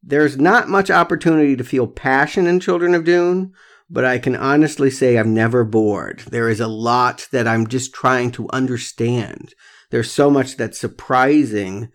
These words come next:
and confusing and unconventional that pulls me through. This third book is never as compelling as the original Dune. But maybe it does strike a better balance between action and political intrigue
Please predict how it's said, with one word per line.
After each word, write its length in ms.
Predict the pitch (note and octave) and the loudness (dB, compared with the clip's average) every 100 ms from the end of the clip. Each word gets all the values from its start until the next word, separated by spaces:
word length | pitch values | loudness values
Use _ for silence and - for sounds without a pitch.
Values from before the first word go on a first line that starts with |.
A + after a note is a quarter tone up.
| _ _ _ | _ _ _
and 300 | B2 B2 A#2+ | -4 -2 -4
confusing 760 | - A#2+ - C#3 C#3+ C3+ A2+ G#2+ | -2 -4 0 4 6 6 2 0
and 140 | G#2 G2 | -2 -2
unconventional 1200 | B2+ B2+ A#2+ G#2+ A2+ D3+ D#3 G#2+ F#2+ F#2 A2+ - - | 0 0 0 -2 2 2 0 -6 -8 -10 -14 -18 -4
that 240 | D3+ C3+ - | -2 -2 -8
pulls 460 | - D3 D3+ B2+ | 0 4 4 4
me 180 | C3 A#2+ | 2 2
through. 420 | A#2 A2+ G#2+ E2 | 0 -2 -2 -4
This 200 | D2+ C3 | -10 -12
third 340 | - D#3 D#3 C3 | 0 2 2 2
book 260 | C#3+ C#3 - | -2 0 -2
is 220 | C#3 B2 | -2 0
never 480 | C#3 E3 F#3+ B2+ G2+ | 2 4 4 2 -4
as 140 | - | -6
compelling 640 | A2 A2 A2 G2+ F#2+ F2+ _ _ _ - | -8 -6 -6 -6 -8 -12 _ _ _ -6
as 180 | A#2+ A2 | -4 0
the 100 | A2+ | 2
original 400 | A2 G2 G2 F#2+ | 2 0 -4 -6
Dune. 460 | D#2 A1 - - _ _ _ _ _ | -10 -12 -16 -20 _ _ _ _ _
But 240 | D3 F3+ - | 2 2 0
maybe 420 | F#3 A3+ C4+ C4 | 0 0 0 -2
it 100 | G3 | 2
does 240 | A3 A3+ | 4 4
strike 320 | - E3+ F3+ | 0 0 0
a 60 | D#3 | 0
better 260 | D3+ D#3+ D3 | 0 2 2
balance 480 | C3+ C#3 C#3+ C#3 | 2 2 2 -2
between 420 | - - C#3+ C3+ B2+ | -6 -4 0 0 0
action 540 | A#2+ A#2+ B2 C3+ A#2 | -4 -4 -4 -4 -2
and 160 | A2 A2 | -4 -2
political 480 | A#2+ A#2+ G#2+ G#2 | 0 0 -2 -4
intrigue 800 | A2+ A2+ - C#3+ C3 G#2+ G#2+ A#2+ | -2 -4 -2 0 2 2 -2 -8